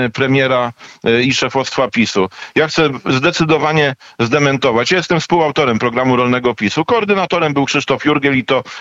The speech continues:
Wojciechowski jego właściwie w ten sposób, ym, oczernia. I będę go bronił, chociaż również w wielu sprawach się z nim nie zgadzam. Program rolny Polski mówił o wzmocnieniu ekonomicznym gospodarstw, poprawieniu sytuacji,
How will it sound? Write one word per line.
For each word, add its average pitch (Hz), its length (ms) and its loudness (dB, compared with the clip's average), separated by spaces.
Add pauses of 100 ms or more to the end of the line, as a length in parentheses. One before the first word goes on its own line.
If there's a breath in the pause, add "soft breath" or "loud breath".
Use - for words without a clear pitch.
(120)
Wojciechowski 127 540 0
jego 143 260 2
właściwie 110 460 0
w - 40 -6
ten 113 160 0
sposób, 120 420 -2 (360)
ym, 110 520 2
oczernia. 127 640 0 (680)
I 143 80 0
będę 135 260 0
go 127 100 2
bronił, 131 300 2
chociaż 127 320 -2 (320 loud breath)
również 117 360 2
w 110 40 -4
wielu 120 180 2
sprawach 117 360 0
się 113 120 2
z 110 40 0
nim 120 120 4
nie 113 120 2
zgadzam. 113 420 -2 (340 loud breath)
Program 165 400 0
rolny 143 360 2
Polski 110 560 -2 (260 loud breath)
mówił 139 340 2
o 139 60 2
wzmocnieniu 139 560 0
ekonomicznym 127 640 0
gospodarstw, 139 600 0
poprawieniu 123 520 2
sytuacji, 127 680 0